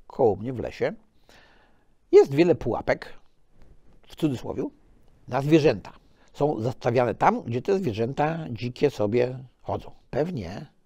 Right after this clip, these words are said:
z tych dwudziestu milionów, co to Lasy Państwowe wydają na, e, sprzątanie tych śmieci, jakby tak parę milionów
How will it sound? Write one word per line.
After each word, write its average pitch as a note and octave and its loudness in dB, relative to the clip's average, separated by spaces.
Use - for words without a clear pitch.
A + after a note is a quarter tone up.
z - -20
tych A#2 -4
dwudziestu A2+ -4
milionów, A2+ -8
co - -8
to B2 -2
Lasy B2+ 2
Państwowe A#2+ -2
wydają G#2+ -2
na, A2 0
e, - -10
sprzątanie C3+ 2
tych - -12
śmieci, - -14
jakby D#3+ -6
tak - -4
parę A#2+ 8
milionów - -12